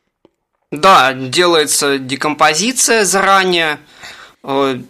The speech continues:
если какой-то, ну, сложный кейс, да, бизнес-кейс, то происходит техревью.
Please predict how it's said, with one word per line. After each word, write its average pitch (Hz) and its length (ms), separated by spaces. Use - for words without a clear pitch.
если 170 340
какой-то, 156 720
ну, 139 320
сложный 156 420
кейс, 220 360
да, 147 200
бизнес-кейс, 127 760
то 131 360
происходит 147 640
техревью. 151 680